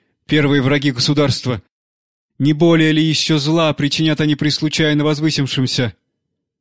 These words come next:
Царь подошел к аналою и тихо опустился на колени. «Сердцевидец», —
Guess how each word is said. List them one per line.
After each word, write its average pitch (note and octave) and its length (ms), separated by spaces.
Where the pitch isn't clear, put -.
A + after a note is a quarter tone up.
Царь C3+ 240
подошел C3 420
к - 100
аналою B2+ 480
и - 60
тихо - 260
опустился - 520
на B2 80
колени. B2 400
«Сердцевидец», — C#3 960